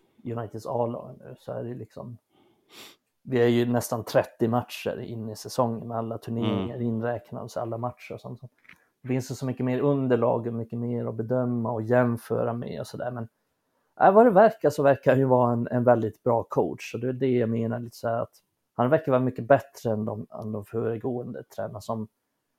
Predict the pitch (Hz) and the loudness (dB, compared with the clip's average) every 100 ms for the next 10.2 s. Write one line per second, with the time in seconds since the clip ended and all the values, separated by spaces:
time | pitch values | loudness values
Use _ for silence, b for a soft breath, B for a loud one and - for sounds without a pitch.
0 | _ - 123 131 170 160 120 - 123 127 | _ 0 2 4 2 2 0 0 2 4
1 | 123 - 117 120 117 113 - 113 107 - | 4 2 0 2 4 2 -2 -2 -4 -8
2 | 101 - - - 110 113 107 107 110 117 | -8 -8 -10 -6 -2 0 0 -2 -6 -8
3 | 113 120 107 - 113 113 120 113 110 110 | -10 -12 -12 -8 -6 -6 -6 -10 -10 -10
4 | 113 110 - 107 117 117 - - 117 120 | -10 -12 -12 -10 -10 -10 -12 -10 -8 -6
5 | 120 113 _ _ _ _ _ _ - 117 | -6 -6 _ _ _ _ _ _ -8 -4
6 | 117 123 90 - 135 143 143 143 131 117 | -4 -4 -8 -8 -2 0 6 6 6 0
7 | 113 113 117 110 107 - 98 120 135 120 | -2 -2 0 0 -2 -8 -12 -8 -2 0
8 | 110 - 110 107 107 104 113 113 117 110 | 0 -2 -2 -2 -4 -6 -6 -6 -6 -6
9 | - _ _ _ _ 104 107 - 104 - | -8 _ _ _ _ -12 -12 -10 -12 -4
10 | 120 | -2